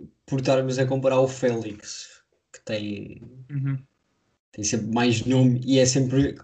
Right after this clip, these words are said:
Speaker 1: é, e, e claro que eu também fui pegar nele porque já sabia que era assim, porque, é, tudo o que se fala do Félix acaba por ser polémico, porque
Speaker 2: Claro.
Speaker 1: foi um jogador que se falou muito na altura da sua contratação, portanto,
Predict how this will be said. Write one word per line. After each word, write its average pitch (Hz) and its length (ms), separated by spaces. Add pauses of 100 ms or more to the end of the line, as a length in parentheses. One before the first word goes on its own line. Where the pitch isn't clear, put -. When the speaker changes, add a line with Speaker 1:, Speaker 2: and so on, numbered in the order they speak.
(140)
Speaker 1:
é, 107 420
e, - 160
e - 60
claro 123 220
que 131 80
eu - 40
também 135 180
fui 131 160
pegar 131 220
nele 131 180
porque 139 200
já 135 80
sabia 131 340
que 135 80
era 131 80
assim, 110 320 (560)
porque, 101 680
é, 104 480 (600)
tudo 113 220
o - 20
que 110 60
se - 60
fala 117 140
do 120 80
Félix 123 380
acaba 123 320
por 123 140
ser 123 520 (200)
polémico, 127 540 (600)
porque 139 240
Speaker 2:
Claro. 135 180
Speaker 1:
foi 135 200
um - 20
jogador 135 340
que 127 80
se - 100
falou 135 300
muito 135 720 (100)
na - 180
altura 123 320
da 123 140
sua 120 320
contratação, 117 760
portanto, - 460